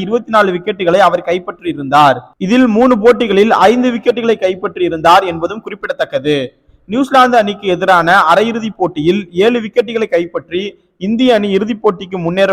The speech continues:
உதவினார். ஆஸ்திரேலியாவுக்கு எதிரான ஒருநாள் உலகக்கோப்பை இறுதிப் போட்டியில் கடைசியாக இந்தியாவுக்காக விளையாடி இருந்தார் சமி. அதன்பின்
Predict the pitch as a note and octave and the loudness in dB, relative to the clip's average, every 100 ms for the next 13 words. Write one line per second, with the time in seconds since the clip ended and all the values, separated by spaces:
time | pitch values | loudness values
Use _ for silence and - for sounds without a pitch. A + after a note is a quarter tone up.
0 | E3+ E3 E3 D#3 D#3 C3+ A2+ - - - | 2 2 2 4 4 4 -2 -14 -20 -6
1 | F3+ A#3 - C4 B3+ B3 A#3+ A3+ F3+ F#3+ | 0 0 2 2 4 4 4 0 -2 0
2 | F#3 F#3+ F3 F#3 G3+ G3+ F3 F3 F#3 E3+ | 2 2 2 2 2 4 4 4 4 2
3 | F3 F3 D3 D#3+ E3+ D#3 C#3+ C3+ C#3+ E3+ | 0 0 0 0 -4 -6 -8 -6 -4 -4
4 | E3+ - E3+ G#3+ A3 G#3 G3+ G3 E3+ F#3 | -6 -4 0 0 0 0 2 0 -4 0
5 | G3+ F#3 F3 D#3+ D#3+ D3+ D#3 D#3 D3 C3 | 2 2 2 0 0 -2 0 0 -2 -6
6 | B2+ D3 E3 C3+ C3 C3 A#2+ _ - F3+ | -4 -2 -2 -4 -4 -4 -8 _ 0 2
7 | A3 G#3+ B3+ | 2 2 0